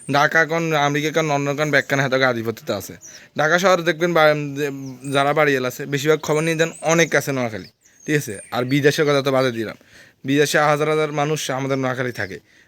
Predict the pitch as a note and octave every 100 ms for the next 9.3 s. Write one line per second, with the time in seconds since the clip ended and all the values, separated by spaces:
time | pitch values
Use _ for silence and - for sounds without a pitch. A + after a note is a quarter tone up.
0 | - D3+ C3+ A2+ G#2+ C#3 D3+ D3 D3+ C#3+
1 | C#3+ C#3+ D3 C3+ - C#3+ B2+ A#2+ B2+ A#2+
2 | - F3 G3 G3+ G#3 F3+ F3+ - C#3+ D#3+
3 | D#3+ E3 F3+ D#3 B2+ B2 C#3+ D3 E3 E3+
4 | - C3 E3+ _ _ - - - D#3 F3+
5 | G3+ G#3+ F#3 E3 F3 D#3+ D#3+ D#3+ D3 C#3
6 | C#3 - C3 A#2 B2+ A2 G2 E2+ - B2+
7 | C#3+ - D3+ E3 D#3+ D#3+ D#3+ D#3 D3+ D#3
8 | C#3 C#3+ C3+ D3 D#3 E3 D3+ C3+ D3+ C#3+
9 | C#3 C3 C3